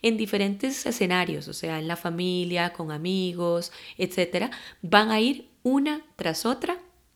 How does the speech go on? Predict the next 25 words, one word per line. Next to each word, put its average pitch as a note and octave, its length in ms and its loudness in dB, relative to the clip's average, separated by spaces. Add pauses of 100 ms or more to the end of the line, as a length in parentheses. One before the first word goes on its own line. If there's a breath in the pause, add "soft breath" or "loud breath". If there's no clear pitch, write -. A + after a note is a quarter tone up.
(680)
apilándose F3 680 2
ahí, E3 140 -4
como F3+ 240 -10
si G3+ 100 -6
fueran A#3 380 2
más B3+ 280 2
hojas B3 280 0
que F#3+ 100 0
vamos F3+ 220 0
poniendo F3+ 480 -2 (320 loud breath)
en E3+ 140 -2
esa E3 200 -2
carpeta, E3+ 480 2
en E3+ 80 0
ese D3 220 -6
expediente. - 640 -6 (520 loud breath)
¿Qué A#3 140 6
pasa C4 320 2
entonces A3 380 0
cuando A3 200 0
nosotros E3+ 400 -2
somos F#3+ 280 -2
capaces E3+ 460 -4
de G3 100 0
llegar D#3+ 420 0